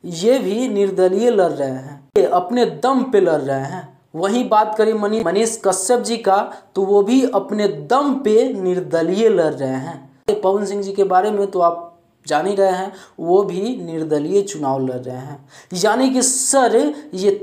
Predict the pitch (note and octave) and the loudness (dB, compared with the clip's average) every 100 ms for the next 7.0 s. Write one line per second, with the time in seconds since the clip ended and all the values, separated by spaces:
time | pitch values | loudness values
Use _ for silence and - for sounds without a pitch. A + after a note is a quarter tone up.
0 | - A#3+ B3 C#4+ C4+ - A#3+ B3 - - | -6 -2 2 2 2 2 2 0 -2 -4
1 | G3 G3+ G3 C4 A3+ G3 A3+ G3+ G3+ G3 | 0 0 2 2 2 2 0 0 -2 -2
2 | G#3 G3 C#3+ A#3 C4+ C4 A3+ G#3 G3+ F#3 | -4 -4 -2 0 2 2 2 4 4 2
3 | A3 G#3+ G3 G#3+ C4+ - - F3 F3+ - | 2 2 4 2 2 -6 -6 0 0 -2
4 | - F#3 F3+ F3 F#3 - C4 B3 - F#3+ | -4 0 0 0 -4 -2 0 0 0 0
5 | A#3+ - - - - F3 F#3 G3 B3+ C4 | 2 -2 -12 -14 -2 -2 0 0 0 0
6 | G#3+ G3+ G3+ G3 G3+ G3+ A#3 G3 G3 A#3+ | 0 2 2 0 0 0 2 4 4 2